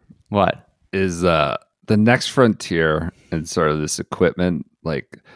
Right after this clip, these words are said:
Speaker 2: that could just bleed down into the everyday rec game is, uh, shoes that are best designed for aim point. I, I have a fear that, like, we're gonna
Speaker 1: Squares?
Speaker 2: start, there's gonna be an R and D on, like, these are the best shoes for Aimpoint. I saw Victor Hovland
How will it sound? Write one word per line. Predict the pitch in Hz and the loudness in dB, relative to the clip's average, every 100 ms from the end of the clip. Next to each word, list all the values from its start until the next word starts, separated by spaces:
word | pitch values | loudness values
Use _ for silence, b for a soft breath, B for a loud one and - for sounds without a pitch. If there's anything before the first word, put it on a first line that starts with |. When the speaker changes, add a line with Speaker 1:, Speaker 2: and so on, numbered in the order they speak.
| b | b
Speaker 2:
that | - 80 | -2 -2
could | - 82 | -2 -4
just | 87 - | -4 0
bleed | 92 92 82 | 2 4 4
down | 90 78 82 | 2 2 2
into | 85 82 | 2 0
the | 78 69 | 0 0
everyday | 80 80 82 80 | 0 0 0 0
rec | 76 82 76 - | 0 -2 -4 -2
game | 82 85 85 85 b b b b b _ | 0 0 -2 -8 b b b b b _
is, | 101 95 80 73 | 0 2 -2 -6
uh, | 90 82 76 60 - - | -2 0 0 -2 -6 -8
shoes | - - 98 104 92 | -6 0 4 4 4
that | 101 | 2
are | 85 | 2
best | 71 85 - - | 2 0 0 -8
designed | - 87 78 80 | -4 -2 0 -2
for | - 71 | -4 -6
aim | 78 80 80 | -4 -4 -2
point. | 87 85 87 _ - | 0 0 -2 _ -8
I, | 90 92 | -2 -2
I | 90 | 0
have | 92 101 | 2 4
a | 87 | 2
fear | - - - 87 82 71 | 0 -10 0 4 4 2
that, | 69 82 | 0 0
like, | - | 4
we're | 127 127 | 6 6
gonna | 117 | 4
Speaker 1:
Squares? | 85 | 2
Speaker 2:
start, | - 90 78 78 | 4 4 4 0
there's | 90 95 | -2 2
gonna | 98 | 2
be | 90 87 | 2 -2
an | - - | -4 0
R | 95 101 | 4 6
and | 98 87 | 6 4
D | 92 87 85 80 - b b - | 4 4 2 0 -4 b b -4
on, | 82 | 0
like, | 82 80 - | 0 0 0
these | 92 82 | 0 2
are | 85 | 2
the | 80 | 0
best | 76 76 - | 0 -2 -2
shoes | 73 69 - | -6 -8 -8
for | - | -12
Aimpoint. | - - - - - - | -10 -10 -12 -12 -12 -6
I | 92 | -4
saw | - 98 | 2 2
Victor | 87 95 - 98 | 2 0 0 -4
Hovland | 82 78 78 78 76 - | 0 2 4 2 -2 -6